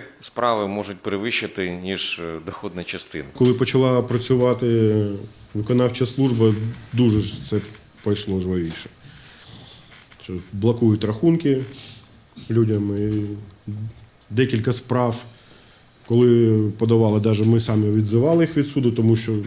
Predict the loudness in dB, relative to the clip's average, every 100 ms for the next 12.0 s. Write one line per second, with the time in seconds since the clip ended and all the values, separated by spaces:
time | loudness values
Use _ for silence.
0 | -4 -4 -2 -4 -2 2 2 2 0 -2
1 | 0 0 0 0 2 2 0 -6 -4 -4
2 | -4 -4 0 0 0 -4 -4 -6 -8 -10
3 | -14 -18 -20 -14 -4 0 0 0 -4 -6
4 | -8 -6 0 2 4 4 4 4 4 4
5 | 4 4 6 4 6 4 4 2 -2 -6
6 | -8 -4 0 2 4 2 -2 -10 -16 -18
7 | -8 0 2 4 2 2 0 -2 -4 -4
8 | -4 -4 -6 -6 -6 -4 -2 -4 -4 -4
9 | -4 0 0 0 -4 -14 -6 -4 0 0
10 | 0 0 -2 -2 -2 -2 -2 -4 -4 -4
11 | -4 -2 -2 0 2 2 2 0 -2 -4